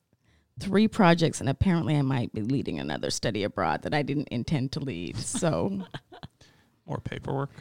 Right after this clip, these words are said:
Speaker 1: More paperwork. So, um, yes, it started as professional. I wanted to go and make it personal. It's, uh, at the point you're an academic,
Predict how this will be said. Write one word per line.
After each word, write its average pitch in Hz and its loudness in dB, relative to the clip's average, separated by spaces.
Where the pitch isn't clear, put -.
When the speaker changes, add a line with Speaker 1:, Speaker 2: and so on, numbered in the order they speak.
Speaker 1:
More 151 2
paperwork. - -2
So, 185 6
um, 196 4
yes, 180 4
it 170 0
started 196 6
as 202 -2
professional. 170 4
I 147 4
wanted 151 4
to 165 0
go 160 6
and 156 4
make 156 2
it - -2
personal. 143 2
It's, 131 -2
uh, 147 0
at 214 2
the 233 2
point - 2
you're 240 4
an 196 4
academic, 151 0